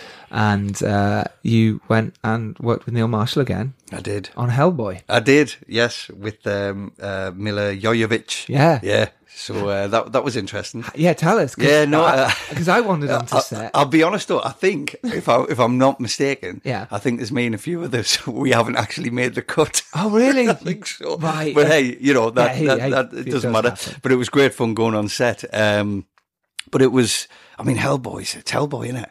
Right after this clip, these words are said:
Speaker 1: Yeah.
Speaker 2: It's, it's one of them ones where you go, "Yeah, I'll, I'll do anything."
Speaker 1: Of
Speaker 2: I'll,
Speaker 1: course.
Speaker 2: I'll even just walk past the camera.
Speaker 1: Yeah.
Speaker 2: That, I'll be quite happy. But it was, um, it was great fun. We went out and shot for a few days. Um, it was bloody freezing.
Speaker 1: Yep.
Speaker 2: But, um, but yeah, just to,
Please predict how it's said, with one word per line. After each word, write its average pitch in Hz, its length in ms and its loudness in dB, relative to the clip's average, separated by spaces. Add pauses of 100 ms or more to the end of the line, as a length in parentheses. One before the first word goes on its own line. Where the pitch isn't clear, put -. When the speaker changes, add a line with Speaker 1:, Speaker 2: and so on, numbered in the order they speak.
(100)
Speaker 1:
Yeah. 104 300 -6
Speaker 2:
It's, - 300 -8
it's 127 200 -4
one 123 120 4
of 120 80 4
them 107 100 2
ones 117 180 0
where 110 120 0
you 98 40 -4
go, 110 80 -6
"Yeah, 113 300 0
I'll, 107 120 0 (100)
I'll 113 120 2
do 113 180 0
anything." 120 360 -2 (240)
Speaker 1:
Of 135 60 -8
Speaker 2:
I'll, 131 60 -6 (180)
Speaker 1:
course. 123 100 -6
Speaker 2:
I'll 120 140 6
even 123 180 4
just 107 160 -4
walk 107 220 2
past 110 200 -4
the 120 80 -8
camera. 117 480 -2
Speaker 1:
Yeah. 104 160 -10 (160)
Speaker 2:
That, 101 220 -6
I'll 110 140 -8
be 107 160 -6
quite - 240 -2
happy. 110 320 -6 (340)
But 113 140 2
it 110 100 4
was, 117 220 -2
um, 110 260 4
it 113 80 2
was 123 160 0
great 151 300 2
fun. 151 220 2
We 135 100 2
went 113 180 2
out 123 180 4
and 110 140 -4
shot - 260 -2
for 117 120 -8
a - 40 -10
few 110 200 -2
days. 131 420 2 (380)
Um, 104 480 0
it - 80 -18
was - 120 -18
bloody 117 260 -2
freezing. 110 500 -2 (100)
Speaker 1:
Yep. 127 320 -4
Speaker 2:
But, 117 240 2
um, 113 520 2 (260)
but 120 100 -2
yeah, 127 220 2
just 135 220 -2
to, 147 100 2